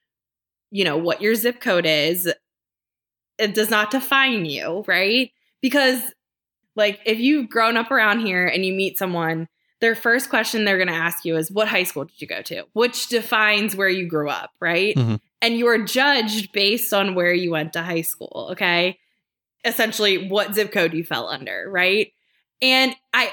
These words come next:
Speaker 1: always say, because there's literally, there's a road that you can take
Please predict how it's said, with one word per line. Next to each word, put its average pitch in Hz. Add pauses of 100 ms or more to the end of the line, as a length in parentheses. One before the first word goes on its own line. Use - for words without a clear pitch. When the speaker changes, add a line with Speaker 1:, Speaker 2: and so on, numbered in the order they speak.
Speaker 1:
always 269
say, 226
because 214
there's 240
literally, 254 (100)
there's 240
a 254
road 220 (160)
that 233
you 214
can 233
take 190